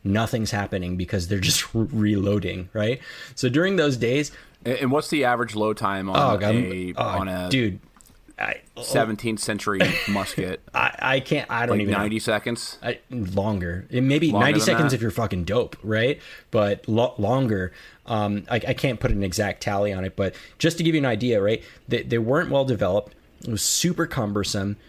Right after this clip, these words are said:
Speaker 1: First of all, super inaccurate. Like, those guns at the time, the, the, the fire arquebusier or whatever they're called, um, they had, like, a little stick, like a monopod that they would have to rest the gun on in order just to try and get a good shot, right?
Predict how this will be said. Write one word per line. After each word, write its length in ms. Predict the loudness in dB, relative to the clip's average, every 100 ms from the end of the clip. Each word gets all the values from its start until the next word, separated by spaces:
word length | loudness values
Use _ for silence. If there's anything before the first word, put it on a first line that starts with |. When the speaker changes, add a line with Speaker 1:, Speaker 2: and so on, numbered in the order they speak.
| -20 -16
Speaker 1:
First 220 | -2 -2
of 60 | 0
all, 60 | -2
super 480 | -2 2 2 0
inaccurate. 540 | -2 0 -2 0 -2 -2
Like, 200 | -4 0
those 200 | 0 2
guns 260 | 0 0
at 120 | -2 -4
the 80 |
time, 360 | -6 -4 -2 0
the, 160 | 0 -2
the, 340 | -2 -2 -4 -8 -20 -16 -10
the 60 |
fire 240 | -4 -4 -4 -6
arquebusier 1000 | -4 -4 -2 -2 0 0 2 2 2 2
or 80 |
whatever 320 | 2 2 2 2
they're 100 | 0
called, 320 | 0 0 -2 -10 -20 -8
um, 360 | -2 0 0 -2 -2
they 120 | 0
had, 280 | 2 2 2
like, 140 | 2
a 40 |
little 300 | 2 2 2 -2
stick, 480 | -2 0 -2 -4 -6
like 120 | -2
a 40 | 0
monopod 760 | 0 2 0 2 2 2 0 -6 -16 -4
that 120 | 0
they 100 | 2
would 140 | 2 0
have 120 | 0
to 80 | 0
rest 380 | 2 0 0 -2
the 80 |
gun 260 | 0 2 2
on 240 | 0 0
in 180 | 0 2
order 220 | 4 2
just 280 | 2 0 -2
to 60 | -4
try 380 | -2 2 2 4
and 220 | 2 2
get 140 | 2
a 40 | 0
good 220 | -2 -2
shot, 340 | -2 -2 -4
right? 240 | -2 -2